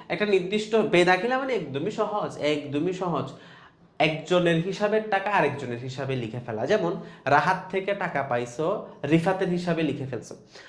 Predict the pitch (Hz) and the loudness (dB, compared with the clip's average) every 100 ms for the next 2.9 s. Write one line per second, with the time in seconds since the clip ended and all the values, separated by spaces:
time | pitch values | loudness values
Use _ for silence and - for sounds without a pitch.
0 | - 135 160 196 220 - 226 233 208 170 | -6 2 4 4 -2 0 2 2 2 2
1 | 156 139 131 127 127 117 110 135 165 170 | 2 2 0 0 2 0 0 -2 -2 2
2 | 170 135 135 131 156 202 - - | 2 2 0 0 0 0 -2 -8